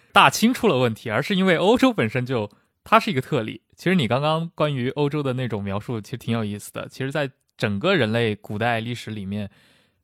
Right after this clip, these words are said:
关注战争这块并不能说是中国特别匮乏，可能整个旧大陆上确实像你说的一样，就是欧洲人在这方面的热情是比较高的。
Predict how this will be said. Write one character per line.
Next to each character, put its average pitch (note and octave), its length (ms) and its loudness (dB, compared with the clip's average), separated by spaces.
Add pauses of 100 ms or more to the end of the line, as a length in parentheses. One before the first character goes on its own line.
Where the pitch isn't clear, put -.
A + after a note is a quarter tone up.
关 F#3+ 220 2
注 G3 120 0
战 D#3 200 0
争 D#3+ 160 -2
这 D#3+ 120 0
块 B2 300 -2
并 E3 220 -4
不 C3+ 100 -4
能 G#2+ 160 -4
说 B2+ 240 -6
是 A2 360 -10
中 E3 200 -2
国 D3 140 2
特 B2 140 -4
别 G#2 100 -4
匮 G#2+ 220 -10
乏， - 340 -18 (400)
可 - 160 -8
能 B2 120 -2
整 B2+ 160 0
个 B2 120 0
旧 C#3+ 180 0
大 C#3 160 4
陆 C3+ 260 -2
上 A#2 240 -4 (300)
确 - 180 -2
实 B2 160 -6
像 B2+ 280 -2
你 G2 80 -4
说 - 120 -12
的 G#2+ 140 -8
一 G2 60 -10
样， G2 240 -10
就 G#2+ 120 -16
是 G#2+ 360 -14
欧 D3+ 160 -4
洲 E3+ 100 -2
人 G#2+ 160 -2
在 A2+ 120 -2
这 A#2 140 -6
方 A#2+ 140 -6
面 A2 160 -6
的 G2+ 220 -8
热 E3+ 260 2
情 G2+ 260 -6
是 G#2 340 -10 (420)
比 A#2 100 -6
较 A2+ 160 0
高 B2 220 0
的。 - 160 -12